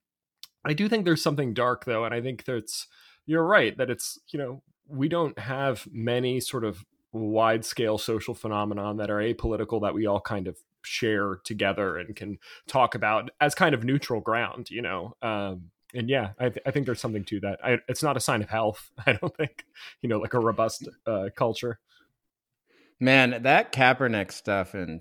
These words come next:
Speaker 2: retrospect, just, l-, it, I mean, like, if you explained it to somebody where, like, this guy res-, took a knee,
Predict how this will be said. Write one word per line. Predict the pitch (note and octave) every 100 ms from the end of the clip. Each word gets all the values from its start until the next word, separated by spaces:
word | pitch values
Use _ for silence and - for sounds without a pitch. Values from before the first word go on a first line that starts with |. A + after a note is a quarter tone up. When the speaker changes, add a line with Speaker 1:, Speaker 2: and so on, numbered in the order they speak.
| -
Speaker 2:
retrospect, | F#2+ F#2 G#2 - - G#2 G2
just, | - F#2
l-, | G2+ -
it, | G#2 G#2 F#2
I | G2
mean, | G#2 G2 F#2
like, | F2 E2+ - - _ _
if | G2 F#2+
you | D3
explained | C#3 - - G#2 A2 A2+
it | A#2
to | -
somebody | - A2+ A2+ G#2+
where, | G2 F#2
like, | F2+ E2+
this | G#2+ -
guy | A#2+ A2 A2 G#2 - - _ _ _ _ _ _ _ _ _
res-, | C3 A2+ - - _ _
took | - E3
a | F3+
knee, | C#3 B2+ A#2+ B2+